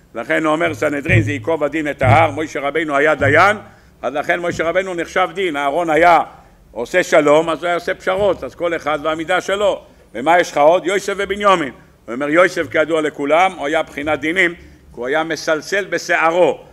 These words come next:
מסלסל בשערו, שערות זה דינים. אז הוא אמר, "כל האבות שלי עברו כל מיני דברים, אני לא עברתי", לכן היה מסלסל בשערו. הוא אומר, בניין, בנימין, בית המקדש נמצא בתחומו, בית המקדש נמצא בתחומו,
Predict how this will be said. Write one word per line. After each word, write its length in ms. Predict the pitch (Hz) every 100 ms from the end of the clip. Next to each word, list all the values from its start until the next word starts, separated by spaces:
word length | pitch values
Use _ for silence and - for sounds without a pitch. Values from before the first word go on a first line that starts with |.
| _ -
מסלסל 420 | 104 131 143 180
בשערו, 520 | 170 - 160 165 202
שערות 420 | - 151 151 180
זה 80 | 156
דינים. 420 | 147 165 185 143 - - _ -
אז 140 | 101
הוא 100 | 135
אמר, 200 | 156 180 143
"כל 180 | 185 190
האבות 380 | 170 156 185 -
שלי 380 | 165 165 180 175 - _
עברו 380 | 117 123 170 185
כל 160 | 170 185
מיני 240 | 180 180
דברים, 360 | 170 180 208 165
אני 180 | 170
לא 120 | 185 190
עברתי", 380 | 208 202 -
לכן 260 | 131 139 165
היה 100 | 165
מסלסל 420 | 160 160 139 170
בשערו. 480 | 165 160 180 190 214
הוא 100 | 180 - _ _ 104
אומר, 140 | 135
בניין, 580 | 120 151 160 180 226 240 - _ _ 135
בנימין, 460 | 160 165 160 208
בית 160 | 165 160
המקדש 400 | 175 175 202 226 226
נמצא 280 | 185 190
בתחומו, 420 | 170 160 147 135 117
בית 200 | 143 151
המקדש 300 | 151 165 156
נמצא 220 | 151 165
בתחומו, 560 | 165 151 180 220 180